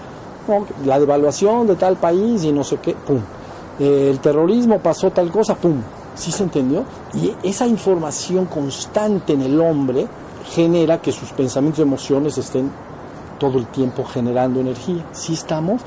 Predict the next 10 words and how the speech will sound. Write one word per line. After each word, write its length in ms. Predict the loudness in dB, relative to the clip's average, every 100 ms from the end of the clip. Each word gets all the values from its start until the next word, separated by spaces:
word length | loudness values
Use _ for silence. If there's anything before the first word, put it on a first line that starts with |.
| -10 -16 -4
Se 120 | 0
hace 160 | 2 4
una 80 | 2
energía 300 | 2 2 4
muy 220 | 4 2
sucia 380 | 0 0 2 2
y 40 |
terrosa, 580 | 2 0 2 0 -2 -6 -14 -18 -18 -18 -16 -16 -16 -16 -4
muy 240 | 2 4 4
indeseable. 640 | 4 2 2 2 2 -2